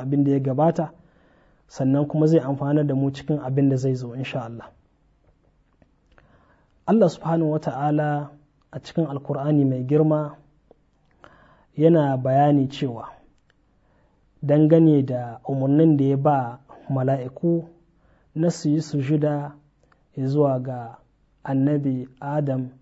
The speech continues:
ala nabiyina wa alihi wa alaihi salam. Sai zamanto mala'iku sun yi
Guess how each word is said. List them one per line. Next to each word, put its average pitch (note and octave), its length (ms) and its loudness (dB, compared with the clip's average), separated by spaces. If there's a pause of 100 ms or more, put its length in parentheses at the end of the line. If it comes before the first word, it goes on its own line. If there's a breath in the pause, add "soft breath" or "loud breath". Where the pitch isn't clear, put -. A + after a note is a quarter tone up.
(120)
ala D3 280 2
nabiyina C3+ 540 2
wa B2 240 -4
alihi C3+ 480 -6 (140)
wa - 140 -10
alaihi B2+ 300 -10
salam. - 400 -16 (1300)
Sai D#3 220 0
zamanto E3+ 420 4
mala'iku D3+ 800 0 (920)
sun - 240 -2
yi F3+ 100 6